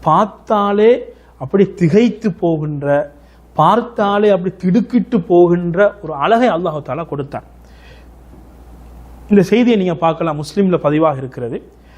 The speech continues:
ரசூலுல்லாஹி ஸல்லல்லாஹு அலைஹி வஸல்லம் அவர்கள் இஸ்ரா மிஅராஜின் பொழுது ரசூல் ச-, அஹ், ரசூல் ஸல்லல்லாஹு அலைஹி வஸல்லம் அவர்கள் மூன்றாவது வானத்தை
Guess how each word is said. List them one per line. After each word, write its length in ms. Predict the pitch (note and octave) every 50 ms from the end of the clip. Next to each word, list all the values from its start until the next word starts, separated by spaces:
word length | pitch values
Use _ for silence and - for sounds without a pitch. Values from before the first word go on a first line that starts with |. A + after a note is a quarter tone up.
| - - - - -
ரசூலுல்லாஹி 680 | - D3 D#3+ F3 E3+ - C4 B3+ B3 A3+ A3 G#3 G3+ F#3 -
ஸல்லல்லாஹு 500 | F3 F3+ F#3 F#3 F#3 F3+ F3 E3 D#3+ D3+
அலைஹி 220 | D#3 E3+ E3+ E3+
வஸல்லம் 260 | D#3+ - D#3+ D3 D3 C#3
அவர்கள் 440 | C3 B2+ C3+ B2+ C#3+ E3+ F#3+ -
இஸ்ரா 460 | - - - - - - G3 G#3 G3+ F#3
மிஅராஜின் 680 | E3+ E3+ D#3 D3+ E3 F3+ F3 E3+ D#3 D#3+ D3+ D3 D3 - - _ _ -
பொழுது 400 | C#3+ C#3 C3+ B2 C#3 A3+ F#4 - - - - _ _ - - - - - -
ரசூல் 220 | - D#3+ - A#3+ G#3+ F3+
ச-, 40 | A#3
அஹ், 360 | A3+ G#3 D#3+ D#3+ D#3+ D#3+ D3+
ரசூல் 200 | E3 D#3 A3+ A3 -
ஸல்லல்லாஹு 480 | G#3 F#3+ G3 F3+ F3 E3+ E3 D#3+ D3 D3+
அலைஹி 280 | D3 D#3+ E3+ F3+ F3
வஸல்லம் 260 | E3+ - D3+ D3 C#3+
அவர்கள் 400 | C#3 C3 B2+ C3 C3+ F#3+ C4 - - - - - - - - - - -
மூன்றாவது 840 | - D#3+ F#3 A3 B3 A#3+ G#3+ A3+ A3 G3+ F#3+ F#3 F3+ F#3 F3+ E3 - - - -
வானத்தை 640 | D3+ D3+ D#3 E3 E3+ D#3+ - - E3 D3+ C#3 C#3+